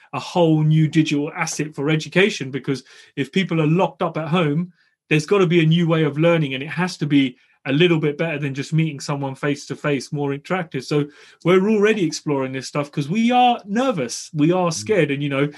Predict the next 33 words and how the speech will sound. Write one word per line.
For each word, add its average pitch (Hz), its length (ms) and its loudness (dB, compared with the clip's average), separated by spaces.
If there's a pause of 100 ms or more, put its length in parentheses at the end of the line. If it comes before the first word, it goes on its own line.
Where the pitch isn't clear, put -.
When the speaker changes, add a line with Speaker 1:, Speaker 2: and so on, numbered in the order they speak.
(220)
Speaker 1:
if 160 120 0
someone 226 300 0
like 190 180 0
me 202 160 0
who's 156 260 2 (460)
okay 175 440 4
in, 143 380 -2
in, 175 120 0 (280)
in 139 140 0
life 156 320 -2
is 139 240 -2
nervous, 143 380 0
then 165 260 0 (300)
someone 233 360 -2
fucking 202 320 -4
five 208 320 2
years 190 180 2
behind 185 400 2
me 139 100 2
who's 143 200 2
just 160 200 -2
starting 170 340 -2
out 165 160 -2
should 156 160 -8
be 160 80 2
shitting 226 340 -2
themselves, 117 500 -8
really. 156 380 2 (320)
You 139 100 -6
know? 123 80 0
Speaker 2:
Hundred 151 120 0
percent, 107 340 -10 (200)
yeah. 104 180 -10